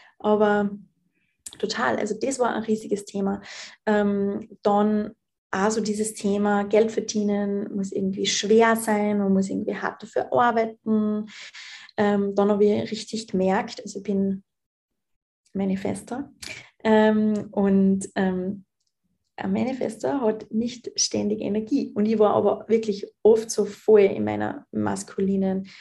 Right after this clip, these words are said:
Zack, Zack, Zack, Zack, Zack Energie und hab mich, ähm, öfters wahrscheinlich richtig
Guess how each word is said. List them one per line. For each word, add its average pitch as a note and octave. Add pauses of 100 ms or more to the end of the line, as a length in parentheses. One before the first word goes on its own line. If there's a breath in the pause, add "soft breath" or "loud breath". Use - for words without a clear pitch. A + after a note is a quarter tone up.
(160 loud breath)
Zack, -
Zack, -
Zack, -
Zack, -
Zack -
Energie A3+ (240 loud breath)
und G#3+
hab G#3+
mich, G#3+ (400)
ähm, G3
öfters G3+
wahrscheinlich G3
richtig G#3